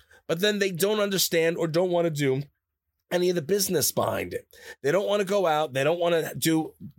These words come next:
interviews like this. They don't wanna go out and, and, and may even, they don't even wanna look for 'em, n-, nonetheless take 'em if they get 'em. You know, they're afraid to pick up a phone. I can't tell you how many people that have worked for me that can't pick up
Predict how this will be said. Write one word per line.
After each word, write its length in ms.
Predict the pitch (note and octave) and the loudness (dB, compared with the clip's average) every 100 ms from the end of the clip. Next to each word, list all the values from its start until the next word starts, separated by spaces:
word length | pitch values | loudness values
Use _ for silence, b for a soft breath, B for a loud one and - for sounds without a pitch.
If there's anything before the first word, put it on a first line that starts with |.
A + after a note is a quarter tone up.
| - | -2
interviews 500 | D3+ D3 C#3+ D#3 C#3 | 0 0 -2 0 2
like 240 | C#3 C3 A2 | 2 2 0
this. 340 | G#2+ A2+ - B B - | 0 0 -4 B B -2
They 120 | D3+ | 0
don't 160 | F3 F3+ | 0 0
wanna 200 | F3+ E3+ | -2 0
go 240 | E3 E3 | 2 2
out 280 | D#3 D#3 D#3 | 2 2 2
and, 220 | D3 D3 | 0 0
and, 260 | D3+ D3+ C#3+ | 0 0 2
and 160 | D3+ D#3 | 0 2
may 100 | E3 | 0
even, 420 | F#3 G#3 G3 F3 B B _ - | 2 0 0 -6 B B _ -8
they 180 | D#3 A3+ | 0 2
don't 200 | B3 A3+ | 2 0
even 240 | G#3 G3 | -2 0
wanna 200 | F#3 F3 | 2 2
look 260 | D#3+ C4+ - | 2 0 -2
for 260 | - D#3+ C3+ | 0 0 2
'em, 260 | C3+ B2+ | -2 -4
n-, 200 | C3 D#3 | -4 0
nonetheless 580 | D#3+ F3+ F3 D#3+ D#3+ D3+ | 0 0 0 2 2 0
take 260 | - F3 F3 | -2 -2 -2
'em 100 | D#3 | -4
if 120 | C#3+ | -2
they 140 | C3 | -2
get 220 | B2+ E3+ A3 | 0 2 2
'em. 140 | E3+ _ b b | -2 _ b b
You 120 | D3+ | 0
know, 200 | E3+ G3 | 2 2
they're 220 | D#3+ D#3 | 2 0
afraid 360 | D3 - E3 G3 | 0 0 0 0
to 80 | - | -2
pick 200 | E3 F3+ | 0 0
up 100 | F3 | -2
a 60 | |
phone. 380 | D3+ B2+ A#2 B2 B B - | 0 0 0 -2 B B -4
I 100 | A3 | -2
can't 320 | B3+ A#3+ G#3+ | 0 -2 0
tell 180 | F3 D3+ | 0 0
you 120 | D#3+ | 0
how 160 | C#3+ C#3 | 0 0
many 180 | E3 D#3+ | 0 -2
people 300 | D3 C#3+ C3+ | -2 -2 0
that 120 | A2+ | 0
have 100 | F#2+ | 0
worked 300 | F#2+ C3+ - | 0 -2 -2
for 160 | - G2 | -4 -4
me 220 | F#2+ - B B B - | -4 -8 B B B 0
that 260 | D3 D#3 | 2 0
can't 380 | - F#3+ G3+ G3+ - | -4 0 0 0 -4
pick 160 | E3+ F3 | -4 -2
up 180 | D#3+ | -4